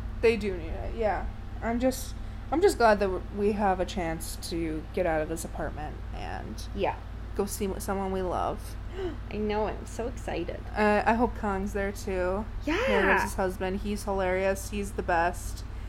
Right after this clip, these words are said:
Speaker 1: And he's so good at speaking. His second language is English.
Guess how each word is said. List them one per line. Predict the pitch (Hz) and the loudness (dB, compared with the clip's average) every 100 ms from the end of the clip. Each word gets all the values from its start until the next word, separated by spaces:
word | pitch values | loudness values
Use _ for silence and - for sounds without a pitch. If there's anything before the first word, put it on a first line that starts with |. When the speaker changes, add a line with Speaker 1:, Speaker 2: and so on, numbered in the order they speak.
| - - - 233 | -6 -6 -2 4
Speaker 1:
And | 240 233 | 6 6
he's | - 247 247 | 4 4 4
so | - 247 254 | 8 10 10
good | 233 240 | 10 6
at | 233 | 4
speaking. | - 202 196 - | 0 0 0 2
His | 226 220 | 4 6
second | 254 269 233 | 6 6 6
language | 214 208 202 | 6 6 6
is | 202 - - - - - | 2 0 -6 -10 -10 -8
English. | - 202 190 190 202 - - | 0 2 6 6 6 2 -4